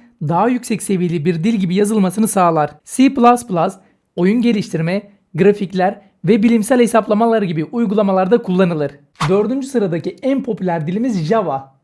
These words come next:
Java, nesne yönelimli bir programlama dilidir ve platformlar arasıdır. Yani bir kez yazılan bir kodun macos, Linux gibi platformlarda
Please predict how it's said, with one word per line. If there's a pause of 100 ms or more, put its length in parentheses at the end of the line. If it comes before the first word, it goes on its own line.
(260)
Java,
nesne
yönelimli
bir
programlama
dilidir (260)
ve
platformlar
arasıdır. (480)
Yani
bir
kez
yazılan
bir
kodun (240)
macos, (200)
Linux
gibi
platformlarda